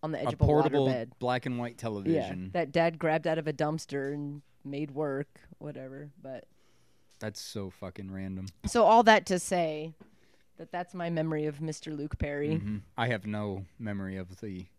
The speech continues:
Speaker 1: Yeah, you were a bit young. I mean, I was
Speaker 2: person.
Speaker 1: just, like I said, I was a bit too young, but I was just old enough where it was like
Speaker 2: You're right on that
Speaker 1: everybody's
Speaker 2: edge.
Speaker 1: talking about it, so
Speaker 2: Right.
Speaker 1: I can,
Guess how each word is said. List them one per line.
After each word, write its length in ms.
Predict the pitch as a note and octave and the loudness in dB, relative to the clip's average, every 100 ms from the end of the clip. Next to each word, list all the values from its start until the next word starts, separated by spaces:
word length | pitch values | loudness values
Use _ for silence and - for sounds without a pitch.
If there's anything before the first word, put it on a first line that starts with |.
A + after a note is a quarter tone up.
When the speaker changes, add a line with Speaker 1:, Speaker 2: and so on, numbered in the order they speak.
| _ _ _ - _ _ _ | _ _ _ -20 _ _ _
Speaker 1:
Yeah, 280 | F3 D#3+ D3 | 0 0 2
you 220 | E3 F#3+ | 0 0
were 120 | F#3 | 0
a 40 | F3 | 0
bit 200 | E3 C3+ | -2 -2
young. 280 | D3+ C#3+ F3+ | -4 -2 0
I 80 | |
mean, 160 | G3+ G3 | 0 2
I 60 | G3 | 2
was 160 | G3 F#3 | 0 -2
Speaker 2:
person. 60 | |
Speaker 1:
just, 300 | G3+ G3 - - | -4 -6 -8 -10
like 180 | F#3+ G3 | -6 -4
I 60 | F3+ | -4
said, 180 | E3+ | -4
I 60 | E3 | -4
was 100 | F3 | -4
a 80 | D#3 D3+ _ | -6 -10 _
bit 300 | A#3+ - - _ - | 4 4 -6 _ -12
too 180 | G#3 G3 | -8 -8
young, 560 | F3+ D#3+ C#3+ C#3+ D3+ | -4 -4 -6 -8 -10
but 140 | D#3+ D3 | -6 -6
I 60 | |
was 120 | D3+ D3 | -6 -8
just 300 | - E3 - | -8 -6 -6
old 160 | D#3 D3+ | -8 -8
enough 240 | C#3+ - | -10 -8
where 100 | D3 | -10
it 40 | |
was 160 | A#2+ D3 | -10 -10
like 160 | C3+ A#2 | -8 -4
Speaker 2:
You're 120 | A2+ | 2
right 260 | A2+ G#2+ | 4 4
on 160 | G#2 G2+ | 2 4
that 80 | F#3 | 4
Speaker 1:
everybody's 420 | F#3 F#3+ F3+ E3 | 4 2 2 -2
Speaker 2:
edge. 60 | - | -4
Speaker 1:
talking 400 | D#3+ D3+ D#3+ D3+ | -4 -4 -6 -8
about 300 | C#3 C#3+ C3+ | -6 -8 -8
it, 100 | B2 | -8
so 140 | G#2 | -6
Speaker 2:
Right. 120 | F#2+ F#2 | -4 -6
Speaker 1:
I 40 | |
can, 340 | - C3+ B2+ | -10 -12 -12